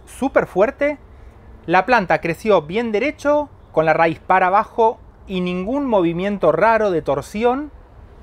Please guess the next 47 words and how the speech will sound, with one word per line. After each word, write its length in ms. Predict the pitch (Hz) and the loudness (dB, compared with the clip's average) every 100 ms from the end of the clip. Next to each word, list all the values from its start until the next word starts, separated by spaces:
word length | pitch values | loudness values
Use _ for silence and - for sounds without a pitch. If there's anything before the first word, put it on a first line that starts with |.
| - - - - 180 | -20 -20 -20 -16 -6
Y 60 | |
ya 120 | 208 | -2
tenemos 300 | 208 208 214 | 0 0 0
las 200 | 180 151 | 0 -2
primeras 400 | - 156 170 170 | -2 -4 -2 -4
hojas 180 | 160 156 | -4 -4
verdaderas. 520 | 143 135 123 117 120 - - - - - - - - - - | -2 0 -2 -4 -8 -14 -20 -20 -20 -20 -20 -20 -20 -8 -4
Así 200 | 160 262 | -2 0
como 180 | 254 | 0
está, 220 | 185 311 311 | 0 2 4
la 140 | 254 | 2
podés, 440 | 180 175 190 185 | 2 2 0 -2
eh, 180 | 202 156 | -2 -2
esperar 340 | 147 - 190 202 | 0 0 2 2
un 80 | |
poquito 320 | 175 165 196 196 | 0 -2 0 2
más 240 | 240 - | 0 -2
hasta 280 | - - 143 | -8 -4 -4
que 80 | 147 | -2
desarrolle 560 | 139 151 156 202 185 156 | -2 0 0 -2 -2 0
la 160 | - | 0
primera 400 | 143 147 170 160 | -2 -4 0 2
hoja 180 | 160 156 | 2 -2
verdadera. 560 | 147 151 175 240 285 302 - - - - - - - | -2 0 0 0 -2 -6 -18 -20 -20 -20 -20 -20 -12
Y 100 | 202 | -8
si 60 | 180 | -2
ya 120 | 294 | 0
tenés 240 | 285 208 170 | 0 -2 -2
el 60 | |
lugar 220 | 160 190 208 | 0 2 2
en 80 | |
la 100 | 185 | 0
huerta 500 | 156 190 196 180 151 139 | 2 2 0 0 0 0
listo 380 | 208 - 202 | -6 -6 -2
para 200 | 156 139 | 0 -2
que 100 | 127 | -4
la 140 | 143 165 | -6 -4
planta 280 | 175 175 160 | -4 -2 -4
empiece 400 | 143 160 - 143 | -4 -8 -4 -4
a 120 | 127 | -4
crecer, 400 | 127 - 285 330 - | -6 0 0 -2 -10
la 140 | 139 - | -8 -4
podés 200 | 143 143 | -4 -6
trasplantar 460 | 139 143 131 160 | -8 -8 -2 -2
sin 220 | - 160 147 | -2 -8 -8
ningún 220 | 143 135 | -10 -10
problema. 380 | 123 110 117 | -10 -10 -12